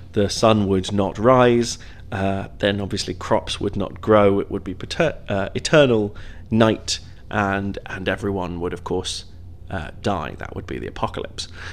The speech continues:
So to stave off the apocalypse, um, Aztec priests would frequently uh, ritually sacrifice people to the sun god, and often these were captives of, of war or,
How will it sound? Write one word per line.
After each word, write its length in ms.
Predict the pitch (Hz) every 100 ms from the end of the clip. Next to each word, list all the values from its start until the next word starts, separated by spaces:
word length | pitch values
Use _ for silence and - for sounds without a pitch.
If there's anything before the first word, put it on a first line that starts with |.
| -
So 220 | - 104
to 120 | -
stave 400 | - - 170 170
off 240 | 147 147 -
the 100 | 101
apocalypse, 760 | 76 78 - 92 - - - - - - -
um, 460 | 95 95 95 87 -
Aztec 640 | - 101 - - - - -
priests 500 | 101 92 - - -
would 260 | 110 104
frequently 760 | - - 123 117 82 107 101 98 - - - - -
uh, 160 | 98
ritually 460 | - 156 185 123 107
sacrifice 540 | - 110 - 98 95
people 260 | - - 92
to 100 | -
the 80 | 101
sun 240 | - 95
god, 280 | 87 - 87 -
and 460 | 120 113 107 101 - - - - -
often 360 | 104 - 101 101
these 280 | 101 101
were 100 | 104
captives 640 | - - - - 110 101 98
of, 260 | 90 - -
of 180 | 95 104
war 540 | 107 143 139 135 98
or, 320 | - 62 -